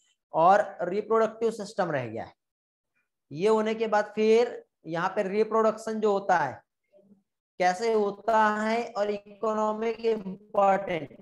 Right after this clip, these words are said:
ये के बाद फिर हम frog जो है वो start करेंगे।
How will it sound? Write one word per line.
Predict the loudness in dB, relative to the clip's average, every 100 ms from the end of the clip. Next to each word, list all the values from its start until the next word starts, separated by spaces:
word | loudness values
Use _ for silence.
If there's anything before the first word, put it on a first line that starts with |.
| -20
ये | -18 -6 0 0 0
के | 0
बाद | 0 0 -4
फिर | -4
हम | -4 -4
frog | 2 4 4 0
जो | -2
है | 0
वो | -2 -2 -2
start | -2 -2 -2 -4
करेंगे। | -8 -8 -8 -14